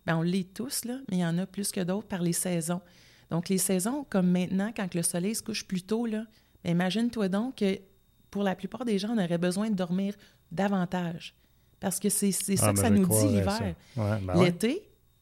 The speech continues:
Speaker 1: il fait clair plus tard. Là, c'est le temps de jouer dehors puis de s'énerver, hein, qu'en masse, là. Mais, fait que des fois, de, de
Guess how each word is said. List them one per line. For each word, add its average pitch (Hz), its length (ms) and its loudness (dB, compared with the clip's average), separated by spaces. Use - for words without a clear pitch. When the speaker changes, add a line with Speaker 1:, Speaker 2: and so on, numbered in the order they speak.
Speaker 1:
il - 40 -20
fait - 120 2
clair 190 220 -2
plus 190 140 -2
tard. 220 420 -6
Là, 285 140 0
c'est 403 140 2
le 214 60 2
temps 233 200 0
de 214 60 2
jouer 196 200 4
dehors 190 360 2
puis - 80 -10
de - 60 -6
s'énerver, 185 580 2
hein, 190 80 0
qu'en 175 220 0
masse, 165 300 -4
là. 156 120 -4
Mais, 180 400 4
fait 196 160 4
que 196 60 -18
des 185 180 2
fois, 226 360 -2
de, 208 160 2
de 160 380 2